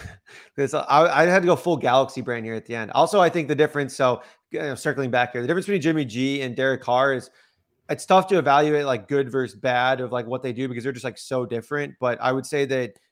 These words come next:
Jimmy G just turns the ball over significantly less, which matters a bunch for winning games. And so if you're kinda ke-, able to keep them on schedule, not turn the ball over,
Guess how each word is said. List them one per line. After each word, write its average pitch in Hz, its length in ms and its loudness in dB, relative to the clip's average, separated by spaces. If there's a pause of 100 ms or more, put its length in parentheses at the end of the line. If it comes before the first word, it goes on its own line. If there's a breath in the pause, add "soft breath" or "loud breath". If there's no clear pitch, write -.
Jimmy 165 240 -2
G 139 180 -2
just 131 160 -8
turns 139 220 -10
the 123 40 -8
ball 127 220 0
over 127 140 -4
significantly 120 600 -12
less, 117 420 -4
which 120 180 -10
matters 117 300 -4
a 107 60 -6
bunch 120 360 -6
for 113 140 -10
winning 117 280 -8
games. 120 440 -10
And 120 100 -14
so 120 220 0
if - 340 -18
you're 123 80 -8
kinda 156 160 0
ke-, 156 220 -2
able 151 140 2
to 127 60 -8
keep 156 140 -6
them 139 140 -2
on 123 120 -4
schedule, 135 420 0
not 135 200 -2
turn 131 100 -6
the 120 60 -6
ball 131 280 4
over, 135 380 0